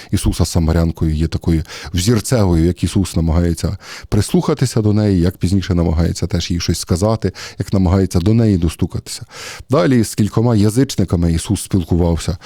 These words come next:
Більше того, навіть коли Ісус помер, то хоч його співплемінники євреї,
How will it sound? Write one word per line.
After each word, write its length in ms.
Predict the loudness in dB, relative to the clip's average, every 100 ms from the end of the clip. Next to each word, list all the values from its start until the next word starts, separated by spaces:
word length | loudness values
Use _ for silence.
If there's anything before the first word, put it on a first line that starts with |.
| -10 0
Більше 300 | 0 0 0
того, 220 | 2 2
навіть 280 | 2 2 2
коли 240 | 0 2
Ісус 280 | 0 -2 0
помер, 500 | 0 2 2 2 -2 -10 -16 -16 -16 -18 -6
то 300 | 0 2 2
хоч 260 | 0 -2 0
його 400 | 2 2 2 -2
співплемінники 1120 | -6 0 0 2 2 4 4 4 4 2 2
євреї, 720 | 2 4 4 4 2 2 -2